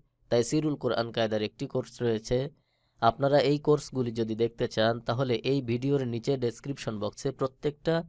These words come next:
পর্বের লিংক দেওয়া রয়েছে, এখান থেকে দেখে নিতে পারেন। আরেকটি বিষয় হলো, আপনি পৃথিবীর যে প্রান্ত থেকেই দেখছেন, অনলাইনের মাধ্যমে সরাসরি যদি আমার কাছে আপনি নিজে পড়তে চান, আপনার সন্তানকে পড়াতে চান, অথবা আপনার শুভাকাঙ্ক্ষী কাউকে পড়াতে চান,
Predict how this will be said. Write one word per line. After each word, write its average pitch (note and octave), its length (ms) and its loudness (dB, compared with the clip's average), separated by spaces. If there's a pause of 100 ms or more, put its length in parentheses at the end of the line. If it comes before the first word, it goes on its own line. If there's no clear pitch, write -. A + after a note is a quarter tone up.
(160)
পর্বের C#3 460 6
লিংক C3 280 -2
দেওয়া A#2 200 4
রয়েছে, A2+ 360 0
এখান B2 320 -2
থেকে D3 240 -4
দেখে A2 240 -4
নিতে F#2+ 200 -8
পারেন। F#2 300 -2 (400)
আরেকটি D3 340 4
বিষয় D3+ 280 2
হলো, B2 440 2 (540)
আপনি C#3+ 240 -2
পৃথিবীর C#3+ 580 0
যে D3 160 2
প্রান্ত B2 300 0
থেকেই C3+ 380 -2
দেখছেন, A#2+ 440 -2
অনলাইনের B2+ 520 -2
মাধ্যমে A2+ 420 0
সরাসরি C3 520 -2
যদি A#2 260 0
আমার A2 260 0
কাছে B2+ 480 -2
আপনি B2 320 -6
নিজে C3 260 -2
পড়তে B2 300 0
চান, B2 220 0
আপনার A2+ 260 -2
সন্তানকে B2 540 -4
পড়াতে B2 340 -2
চান, B2+ 300 -2
অথবা A2+ 480 0
আপনার A#2+ 260 -2
শুভাকাঙ্ক্ষী A2+ 640 -4
কাউকে G#2 300 -4
পড়াতে G#2+ 340 -4
চান, B2+ 280 -2